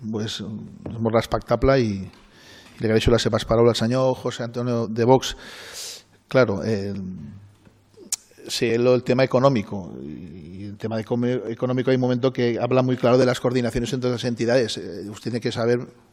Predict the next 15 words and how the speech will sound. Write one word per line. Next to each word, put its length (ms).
que 120
están 300
en, 200
en 140
Madrid 280
que 140
hay 120
créditos 680
blandos, 460
¿no? 240
sobre 220
estos 260
temas 500
del 200
Ministerio 680